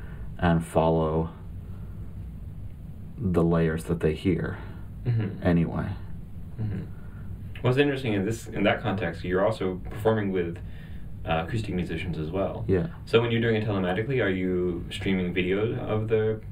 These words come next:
Speaker 2: acoustic musicians performing?
Speaker 1: Yes.
Speaker 2: Yeah. So
Speaker 1: Yeah,
Speaker 2: people
Speaker 1: yeah.
Speaker 2: can see there's a visual element to people who are actually performing acoustically,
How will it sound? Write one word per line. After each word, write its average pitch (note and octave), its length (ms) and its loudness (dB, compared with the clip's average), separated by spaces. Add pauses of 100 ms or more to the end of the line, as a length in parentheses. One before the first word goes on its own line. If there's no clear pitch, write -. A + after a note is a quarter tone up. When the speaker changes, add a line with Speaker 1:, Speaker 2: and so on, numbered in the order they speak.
(180)
Speaker 2:
acoustic A2+ 340 0
musicians A2+ 380 0
performing? C#3 560 -2 (380)
Speaker 1:
Yes. - 340 6 (180)
Speaker 2:
Yeah. - 260 -4
So A2+ 140 6
Speaker 1:
Yeah, A2+ 60 8
Speaker 2:
people G2+ 180 6
Speaker 1:
yeah. F2 40 -2
Speaker 2:
can A2 120 2
see B2 220 2
there's G2 200 2
a F#2+ 40 0
visual G#2+ 300 4
element F2+ 300 2
to - 60 -8
people F2+ 180 0
who F2 60 4
are F2 60 6
actually E2+ 280 0
performing F2 480 0
acoustically, E2+ 760 0